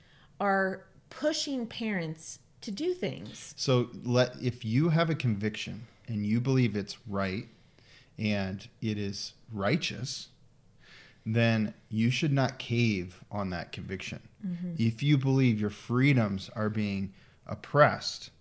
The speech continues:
Speaker 1: Infringed.
Speaker 2: and infringed
Speaker 1: Yeah.
Speaker 2: for a manipulated agenda that's evil, you should not cave.
Speaker 1: Or comply.
Speaker 2: Or comply. You have to train your kids by your example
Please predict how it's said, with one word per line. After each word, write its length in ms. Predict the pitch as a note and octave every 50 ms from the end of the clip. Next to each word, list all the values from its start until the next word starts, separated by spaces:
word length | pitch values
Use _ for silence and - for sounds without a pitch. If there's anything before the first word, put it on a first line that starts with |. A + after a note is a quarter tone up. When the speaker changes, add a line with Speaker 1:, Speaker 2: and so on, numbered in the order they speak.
| - - - _ - - - -
Speaker 1:
Infringed. 720 | - F3 E3 D3+ - F3+ E3+ A#2+ A2+ G#2+ G#2 G2+ G2 - - -
Speaker 2:
and 80 | A2+
infringed 640 | A2+ A2 - - D3 D3 C#3 A#2 A2 G2 - - -
Speaker 1:
Yeah. 40 | -
Speaker 2:
for 360 | - A#2 A2+ A2 A2 G#2 - -
a 80 | A2
manipulated 960 | G#2+ A2 A2 A2 A#2 B2 B2+ B2+ - B2+ A#2+ A#2+ A#2 A2+ G#2+ G#2+ G#2 G2 F#2 F#2 - - - - - - -
agenda 720 | A2 A2 A2+ - A#2+ C3 C#3 C#3 B2 A2 G2 - - - - - - - - - -
that's 240 | A#2+ A#2 A2 G#2+ -
evil, 400 | B2 D#3+ F#3 C#3+ - G2 - - - - - - - - - - - - - -
you 180 | - B2+ C3+ C3+
should 280 | C3 - D#3 C3 A#2+
not 500 | A2+ A2+ A#2+ C3+ D3+ C#3 G#2 - - - - - - -
cave. 600 | - - D3 E3+ E3 A2+ F2+ - - - - - - _ _ _ - - - - -
Speaker 1:
Or 140 | - E3+ E3
comply. 520 | - F3 E3+ D3+ - A3 A3 A3 E3 - -
Speaker 2:
Or 100 | B2 B2
comply. 460 | B2 - C3 A#2+ C3+ D3+ D#3+ C#3+ G#2+ - - - - - - _
You 340 | A#2 A#2+ C3 E3 G3 G#3+ F#3+
have 320 | C#3 D3 D3 C#3+ C#3 -
to 80 | - B2
train 840 | - - - - - - - A#2 A#2+ C3 C#3+ D#3+ E3+ F3 F3 F3+ -
your 180 | B2+ B2 B2 B2
kids 360 | B2 - C#3 C3 B2+ A2 G#2
by 200 | F#2+ A2+ G#2+ G#2+
your 260 | A#2+ A#2 A#2 A2+ A2
example 920 | G#2+ G2 G2 F#2+ G2 G#2+ A#2+ C3 C#3+ D3 C#3 C#3+ A#2 G#2+ G2+ G2 G2 -